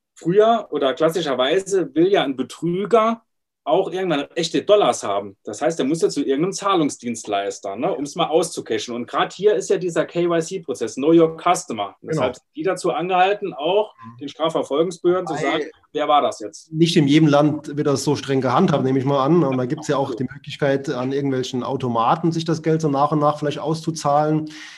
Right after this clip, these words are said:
Speaker 2: Äh, also da haben die Kriminelle genauso viele Möglichkeiten, da diese Dinge zu umgehen. Also Know Your
Speaker 1: Ja, ja.
Speaker 2: Customer ist vielleicht hier in Deutschland besonders, äh, groß geschrieben, aber andere Länder ist es wohl weniger streng. Verm-, vermute ich jetzt mal.
Speaker 1: Ja.
Speaker 2: Also,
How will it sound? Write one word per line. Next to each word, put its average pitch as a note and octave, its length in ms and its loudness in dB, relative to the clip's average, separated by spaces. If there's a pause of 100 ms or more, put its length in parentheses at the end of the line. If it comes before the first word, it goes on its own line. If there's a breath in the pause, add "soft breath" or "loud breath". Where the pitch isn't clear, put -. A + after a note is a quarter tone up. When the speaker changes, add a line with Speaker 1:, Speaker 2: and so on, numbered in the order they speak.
(220 loud breath)
Speaker 2:
Äh, A#2+ 80 -10
also B2 400 -4
da C#3+ 240 2
haben D3+ 220 4
die C#3+ 100 -2
Kriminelle D3+ 400 4
genauso C#3 640 4
viele C3 260 0
Möglichkeiten, B2 800 -2
da B2 380 -4
diese C3 360 -10
Dinge C3 200 -4
zu C3 120 -10
umgehen. B2 440 0
Also G#2+ 400 -10
Know A#2 100 -10
Your A#2+ 160 -2
Speaker 1:
Ja, - 40 -6
ja. G#2+ 100 -2
Speaker 2:
Customer C#3+ 240 -2
ist C3+ 80 -4
vielleicht A#2+ 240 -4
hier C3+ 100 -4
in A2 60 -6
Deutschland C#3 400 0
besonders, C3+ 420 -2 (140)
äh, C3 100 -6
groß D3 300 -4
geschrieben, C3 340 -8
aber A#2 160 -4
andere B2 260 -6
Länder B2 360 -6 (800 loud breath)
ist D3 160 -2
es D#3 140 -2
wohl B2 160 0
weniger B2 280 2
streng. G2 540 -12
Verm-, A#2 500 -12
vermute C#3+ 380 2
ich A#2+ 80 -2
jetzt A2+ 160 -6
mal. G2+ 240 -14 (360)
Speaker 1:
Ja. G2 100 -14 (1400 loud breath)
Speaker 2:
Also, F3+ 420 4